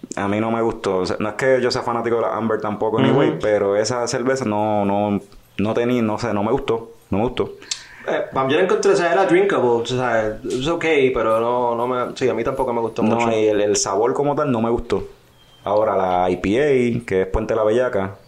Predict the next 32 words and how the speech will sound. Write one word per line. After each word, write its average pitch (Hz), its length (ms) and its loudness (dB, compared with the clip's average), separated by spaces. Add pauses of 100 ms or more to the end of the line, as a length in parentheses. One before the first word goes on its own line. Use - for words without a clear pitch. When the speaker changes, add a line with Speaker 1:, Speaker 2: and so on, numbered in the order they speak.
(640)
Speaker 1:
eh, 90 300 2
esa 113 180 -2
está - 160 -6
buena. 95 380 0
Speaker 2:
Esa 131 160 -2
estaba 139 240 0
bellaquita, 110 400 0
sí, 98 200 -4
esa 92 100 -12
estaba - 180 0
Speaker 1:
Está, 87 500 0
Speaker 2:
buena. - 100 -4
Speaker 1:
está 95 220 -4
bellaquita. 98 600 0 (140)
Eh, 87 300 2
es 92 60 0
una 110 240 0
I - 40 0
P 110 880 2
A 101 60 -12 (140)
bastante 101 500 -2
liviana, 123 600 0
o 110 40 -2
sea, 92 400 0
eh, 87 280 2 (800)
no 98 240 0
es 113 360 -2 (680)
demasiado 107 640 0
lupulosa, 123 720 2
ni 117 100 0
tampoco 104 560 0
es 113 380 2